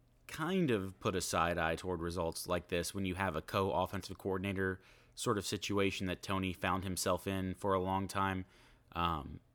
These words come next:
with, I believe it was Jeff Scott, who is now at Southern Florida.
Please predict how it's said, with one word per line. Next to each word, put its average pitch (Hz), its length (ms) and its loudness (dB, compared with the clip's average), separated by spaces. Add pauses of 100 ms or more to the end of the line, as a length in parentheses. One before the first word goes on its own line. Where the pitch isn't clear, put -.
(140)
with, 92 140 0
I 92 40 4
believe 98 220 2
it 98 40 0
was 85 140 -2
Jeff 92 220 0
Scott, 95 400 0 (520)
who 101 160 -2
is 90 120 0
now 95 300 2
at 85 100 0
Southern 95 320 0
Florida. 110 460 0